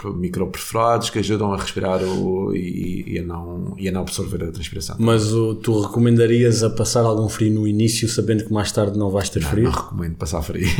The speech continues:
Speaker 1: <laughs> Não, não,
Speaker 2: de todo.
Speaker 1: se não, se não estás confortável, não, não vais, não vais te sentir bem e não vais gostar. Isso pode ser uma coisa que
Speaker 2: Mas tu vais aquecer quando corres.
Speaker 1: Vais aquecer, exatamente. A questão é testar e fazer, ok, vou correr com frio, ver como é que isto vai até aquecer. Se quando aquecer estás bem,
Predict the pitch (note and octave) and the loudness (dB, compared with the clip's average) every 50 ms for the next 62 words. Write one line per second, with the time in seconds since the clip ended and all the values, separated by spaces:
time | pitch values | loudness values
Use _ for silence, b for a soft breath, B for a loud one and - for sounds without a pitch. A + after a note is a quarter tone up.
0 | D#3+ - F#3 G3 - F#3 F3 C3+ A#2 G#2 F#2 E2+ E2 D#2+ D#2 G2 D#2+ F2+ G2 F#2 | 4 4 4 4 4 4 4 4 4 2 2 2 0 0 0 0 2 2 2 2
1 | F2 G2+ G2 G2 G2 - - - G#2 G2+ F#2+ G2+ - G#2 - - - - - - | 4 2 2 2 2 0 0 0 0 0 0 0 0 -2 -2 -2 -4 -6 -6 -2
2 | C#2+ C#2+ C#2+ D2 C#2+ C#2 B2+ B2+ B2+ C3 B2+ B2 B2 B2+ B2+ B2 B2+ B2 B2+ B2+ | -2 0 0 2 2 0 0 -2 -2 -4 -4 -4 -4 -4 -2 -2 -2 -4 -4 -4
3 | B2 A#2+ A#2+ A#2 G#2+ - - C3 B2 A#2+ A#2 A2 G#2+ - - A2+ G2+ A2+ G2 E2+ | -2 0 2 2 2 0 -2 -2 0 0 0 0 0 -2 -2 -2 0 0 0 0
4 | D2 - - - B B B B B B B G2 F2 F2+ F2 F#2 F2 F2+ - - | -2 -4 -6 -10 B B B B B B B -6 -4 -2 0 0 0 -2 -2 -2
5 | G2 E2 E2 D#2+ - - F2+ - - G2+ F#2+ G2 F#2+ G2 - G#2+ G2+ G#2+ G2+ - | 0 0 0 -2 -2 -2 -4 -2 -2 -2 -2 -2 -2 -2 -2 -2 -2 -2 -4 -4
6 | - - A2 - G2+ G2+ G#2 G#2 A2 G#2+ - A#2 A2 - B2+ B2 A#2+ B2+ B2+ B2 | -2 -2 0 0 2 2 2 4 2 2 2 2 2 2 2 2 2 2 0 2
7 | - C#3 B2 A2+ G#2+ - - G#2 A2+ G2+ G2+ G2+ - B2 A#2 - G2 F2+ F2+ A2 | 4 4 4 4 2 0 -2 0 0 0 0 0 0 0 0 2 2 2 2 2
8 | G2 A#2 G#2+ G2 E2+ - - - A#2 - - - D3+ C3+ G#2 F#2+ G2 - - - | 2 2 2 0 0 -2 -4 -6 -6 -6 -4 -2 0 0 0 0 -2 -6 -12 -16
9 | - _ _ _ _ - - - - B2 A2+ B2 C#3 D3 D3 B2 - B B B | -20 _ _ _ _ -2 0 2 4 4 4 4 2 2 -2 -4 -8 B B B
10 | B B B B B B B - - G2 - G#2 F#2 F2+ F2+ F2+ F2+ - D#2 E2+ | B B B B B B B -8 -6 -4 -2 -2 -2 -2 -2 -2 -4 -4 -6 -6
11 | E2+ G2+ B2+ C#3 - - - - - D#3 D3+ D3 - C#3+ C3 A#2 - C3+ D3 D3 | -6 -6 -6 -6 -8 -8 -4 -2 0 0 0 -2 -4 -6 -6 -6 -4 -2 0 0
12 | D3 C#3 C3+ A#2 A2+ C3 C#3 C#3 - C3+ C3+ B2+ C3 B2 A#2 - - A#2 B2 B2 | 0 0 0 0 0 0 0 0 -2 -4 -4 -4 -4 -4 -8 -6 -2 0 2 2
13 | B2 B2 A#2+ B2 A#2+ A#2+ A#2+ A2+ - - F2+ D#2+ - - - - - - - - | 2 2 2 2 0 2 0 -2 0 0 0 0 0 -2 -4 -4 -4 -4 -4 -2
14 | F#3 G#3 G3 - - D3 - - G#2 F#2 - - A#2 G#2 G2 G2 G2+ E2+ D#2 F#2+ | -2 -2 -2 -2 -2 -2 0 0 -2 -2 -2 0 0 0 0 0 0 -2 0 0
15 | F2+ F2+ G2 B2+ E3 - | 0 0 0 -2 -4 -6